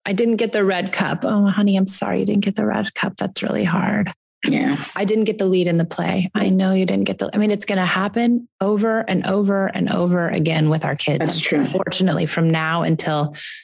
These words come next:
Speaker 1: till they die.
Speaker 2: Forever.
Speaker 1: <laughs>
Speaker 2: Forever. <laughs>
Speaker 1: Till we die. <laughs>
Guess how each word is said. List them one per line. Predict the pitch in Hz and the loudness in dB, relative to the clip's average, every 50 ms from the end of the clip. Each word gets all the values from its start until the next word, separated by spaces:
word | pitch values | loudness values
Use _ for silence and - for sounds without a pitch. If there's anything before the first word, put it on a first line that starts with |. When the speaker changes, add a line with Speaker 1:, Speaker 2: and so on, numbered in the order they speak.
| _ _ _ _ _ _ _ - - - - - - - | _ _ _ _ _ _ _ -4 -2 -2 -2 -2 -4 -6
Speaker 1:
till | - 175 156 | -4 -4 -2
they | 151 156 143 | 0 0 0
die. | 143 160 165 - - - | 0 0 -2 -4 -4 -4
Speaker 2:
Forever. | - - - - 285 196 - - - - - - - 440 427 453 440 403 370 | -2 -2 -2 0 -2 0 0 -2 -2 -2 -2 -4 -2 -2 -2 -2 -2 -2 -2
Speaker 1:
<laughs> | - 269 226 | -2 0 0
Speaker 2:
Forever. | 151 - - - - - - _ _ - 202 185 - 240 208 220 - 240 208 220 - | 0 0 -2 -4 -6 -8 -16 _ _ 2 2 2 4 2 2 2 2 2 0 0 0
<laughs> | - | 2
Speaker 1:
Till | 226 233 233 | 0 2 2
we | 240 254 247 | 2 2 2
die. | 214 180 123 - - - 147 | 0 -2 -4 -4 -8 -10 -6
<laughs> | - 277 - - 554 523 494 440 330 | -4 -2 -2 0 0 0 -2 -2 -2